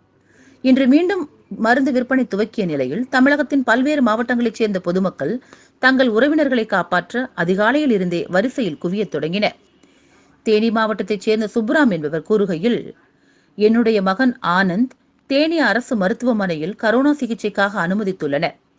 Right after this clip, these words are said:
அவரது நிலைமை மிக மோசமாக உள்ளது.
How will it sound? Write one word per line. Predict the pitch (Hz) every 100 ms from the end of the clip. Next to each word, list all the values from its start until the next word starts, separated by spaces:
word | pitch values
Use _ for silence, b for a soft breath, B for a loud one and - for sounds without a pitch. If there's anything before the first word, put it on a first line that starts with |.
| b b b
அவரது | 190 208 196 180
நிலைமை | 175 233 247 190
மிக | 175 190
மோசமாக | 202 160 220 233 208 226 233 165
உள்ளது. | 147 170 165